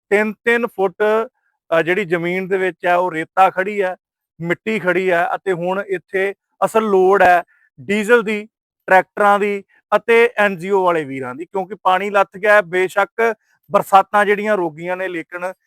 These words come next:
ਇਹਨਾਂ ਲੋਕਾਂ ਦੀਆਂ ਮੁਸ਼ਕਲਾਂ ਨਹੀਂ ਰੁਕੀਆਂ। ਮੈਂ ਕੈਮਰਾਮੈਨ ਸਾਥੀ ਨੂੰ, ਇਹ ਆਪਾਂ ਹਰੀਕੇ ਦਰਿਆ ਦੇ ਜਿੱਥੇ ਪਾਣੀ ਦੀ ਮਾਰ ਵੱਜੀ ਆ, ਸਤਲੁਜ ਬਿਆਸ ਦੀ, ਉੱਥੇ ਅਸੀਂ ਇਸ ਵੇਲੇ ਮੌਜੂਦ ਹਾਂ, ਜਿੱਥੋਂ ਦੀਆਂ ਤਸਵੀਰਾਂ ਤੁਹਾਡੇ ਨਾਲ ਅਸੀਂ ਸਾਂਝੀਆਂ ਕਰ ਰਹੇ ਹਾਂ। ਕੈਮਰਾਮੈਨ ਸਾਥੀ ਨੂੰ ਕਹਾਂਗਾ ਕਿ ਵਿਖਾ ਦਿੱਤੀਆਂ ਜਾਣ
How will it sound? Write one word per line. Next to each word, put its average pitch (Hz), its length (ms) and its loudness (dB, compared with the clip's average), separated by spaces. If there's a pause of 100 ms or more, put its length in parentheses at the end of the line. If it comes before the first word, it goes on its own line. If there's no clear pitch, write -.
(180)
ਇਹਨਾਂ 180 160 0
ਲੋਕਾਂ 165 340 -2
ਦੀਆਂ 165 120 -6
ਮੁਸ਼ਕਲਾਂ 147 400 -8
ਨਹੀਂ 170 180 -4
ਰੁਕੀਆਂ। 143 300 -10
ਮੈਂ 190 140 2
ਕੈਮਰਾਮੈਨ 220 500 0
ਸਾਥੀ 202 320 -4
ਨੂੰ, 233 200 -4 (340)
ਇਹ 226 60 8
ਆਪਾਂ 247 280 8
ਹਰੀਕੇ 220 580 6 (400)
ਦਰਿਆ 208 600 10
ਦੇ 233 160 2
ਜਿੱਥੇ 226 280 -2
ਪਾਣੀ 196 360 0
ਦੀ 226 100 -6
ਮਾਰ 185 300 4
ਵੱਜੀ 180 320 -6
ਆ, 170 100 -2
ਸਤਲੁਜ 196 460 2
ਬਿਆਸ 170 340 4
ਦੀ, 190 80 -10
ਉੱਥੇ 247 420 6 (380)
ਅਸੀਂ 254 220 -2
ਇਸ 226 240 4
ਵੇਲੇ 220 160 2
ਮੌਜੂਦ 196 380 -6
ਹਾਂ, 233 80 2
ਜਿੱਥੋਂ 220 300 -2
ਦੀਆਂ 220 140 -2
ਤਸਵੀਰਾਂ 196 520 4
ਤੁਹਾਡੇ 208 540 -2
ਨਾਲ 202 200 2
ਅਸੀਂ 202 160 -8
ਸਾਂਝੀਆਂ 208 420 -2
ਕਰ 185 200 2
ਰਹੇ 196 120 0
ਹਾਂ। 208 80 -2
ਕੈਮਰਾਮੈਨ 196 540 -2
ਸਾਥੀ 185 300 -6
ਨੂੰ 190 100 -14
ਕਹਾਂਗਾ 202 300 -6
ਕਿ 196 120 -12
ਵਿਖਾ 160 280 -4
ਦਿੱਤੀਆਂ 190 360 -6
ਜਾਣ 214 240 0